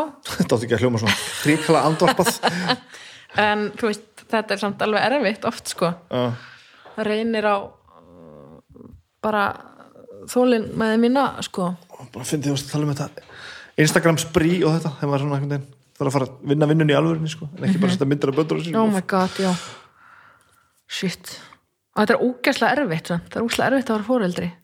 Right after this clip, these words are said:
Speaker 1: Já.
Speaker 2: Svo líka, sko, að því að, þú veist, núna er ég með, hérna, lítið, lítið barn. Ég á, sem sagt,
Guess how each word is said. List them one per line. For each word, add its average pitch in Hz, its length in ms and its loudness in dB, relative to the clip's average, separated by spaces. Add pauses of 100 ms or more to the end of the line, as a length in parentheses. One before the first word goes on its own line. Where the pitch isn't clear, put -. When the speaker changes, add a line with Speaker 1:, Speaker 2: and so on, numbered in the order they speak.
Speaker 1:
Já. 123 180 4 (1000)
Speaker 2:
Svo 254 140 2
líka, 254 240 2
sko, 240 220 2
að - 180 -2
því 262 80 2
að, 247 80 -2
þú 254 140 0
veist, 247 100 -4
núna 262 240 2
er 254 80 2
ég 254 160 2
með, 240 160 0 (160)
hérna, 233 240 0 (540)
lítið, 233 680 -2 (240)
lítið 233 300 0
barn. - 180 -2 (440)
Ég 226 120 4
á, 220 60 2
sem 214 160 -2
sagt, 208 300 -6